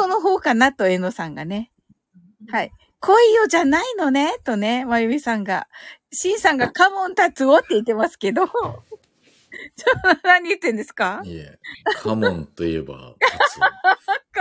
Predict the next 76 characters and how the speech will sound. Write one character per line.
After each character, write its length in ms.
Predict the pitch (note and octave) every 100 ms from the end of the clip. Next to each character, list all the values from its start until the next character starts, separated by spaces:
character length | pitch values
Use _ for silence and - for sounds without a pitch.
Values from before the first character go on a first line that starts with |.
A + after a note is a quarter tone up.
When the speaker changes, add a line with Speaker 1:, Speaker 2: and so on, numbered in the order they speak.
| G4
Speaker 1:
モ 160 | A4 G#4+
ン 40 | A4
と 80 | F#4
い 40 |
え 140 | F4+ D#4
ば、 220 | D#4 - D4 - -
ち 60 | A#4
ょ 40 | E5 - - A#4+ - F4
っ 20 |
と 60 | -
何 280 | F#4 E4+ E4+
言 100 | D#4+
っ 40 |
て 140 | E4 F#4+
る 120 | C#4
ん 20 |
で 100 | C#4
し 100 | E4+
ょ 40 | C4
う 40 |
か？ 200 | _ G#3
Speaker 2:
あ、 20 |
こ 40 | - - _ - - D#4
う 40 |
い 80 | D4+
う 40 |
時 260 | C#4+ - A#3
に 180 | G3+ G3+ _
使 100 | G#3+
う 80 | G3
ん 40 |
だ 80 | F3+
ね。 60 | F#3+
Speaker 1:
は 20 |
い。 40 | D4
Speaker 2:
お 120 | C#4+
う、 60 | -
カ 160 | A#3
モ 100 | G3
ン。 140 | F3+ - _ _ _ _ _ -
Speaker 1:
あ、 200 | C#4+ - - _
そ 220 | - E4 E4+
う 20 |
で 80 | E4
す 140 | F#3
ね。 340 | G#3 C4+ C#4+ _ _ -
は 180 | A#3+
い。 60 | G3
Speaker 2:
う 40 |
ん。 560 | F#3 _ _ - C4+ A#3
Speaker 1:
あ、 60 | D4+
柳 260 | F4 F4+
沢 140 | F#4+ G4
さ 160 | D4
ん、 80 | B3
グ 100 | C4
ッ 40 |
ド 40 | D4+
イ 60 | D4
ブ 80 | A#3+
ニ 200 | G3+ D3+
ン 80 |
グ。 80 | D3 - _ _ - - _ _ _ C4
は 120 | A#3+
い。 160 | - _ _
Speaker 3:
グ 60 | -
ッ 20 |
ド 60 | D2+
イ 20 |
ブ 60 |
ニ 80 | G2
ン 20 | C3+
グ。 40 | _ _
Speaker 1:
は 220 | - B3+ G3+
い。 120 |
Speaker 2:
あ、 100 | -